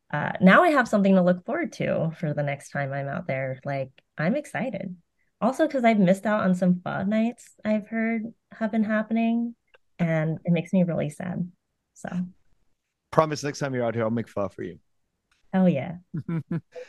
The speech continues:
Speaker 2: Now, I know that in order to have gotten, um, even before Sympathizer, before all this stuff, there's an extreme amount of writing that you have to do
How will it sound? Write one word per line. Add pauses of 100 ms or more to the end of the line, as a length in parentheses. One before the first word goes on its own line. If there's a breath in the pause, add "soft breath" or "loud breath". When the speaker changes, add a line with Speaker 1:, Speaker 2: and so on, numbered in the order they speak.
(340 loud breath)
Speaker 2:
Now, (1200)
I
know
that (180)
in
order
to
have
gotten, (400)
um, (180)
even
before
Sympathizer,
before
all
this
stuff,
there's
an
extreme
amount
of
writing
that
you
have
to
do